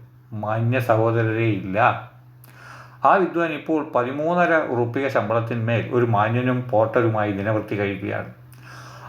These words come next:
ആ മനുഷ്യൻ അന്ന് വല, വലവെച്ച് പിടിച്ച അടി പരേതനായ കുറുപ്പു മാസ്റ്ററുടെ കീഴിൽ പത്തു കൊല്ലം പഠിച്ച ആൾക്ക് കിട്ടിയ അടിയുടെ ആകെ തുക,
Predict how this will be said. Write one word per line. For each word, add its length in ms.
ആ 160
മനുഷ്യൻ 420
അന്ന് 200
വല, 200
വലവെച്ച് 420
പിടിച്ച 360
അടി 560
പരേതനായ 600
കുറുപ്പു 440
മാസ്റ്ററുടെ 520
കീഴിൽ 360
പത്തു 320
കൊല്ലം 340
പഠിച്ച 260
ആൾക്ക് 460
കിട്ടിയ 280
അടിയുടെ 380
ആകെ 340
തുക, 460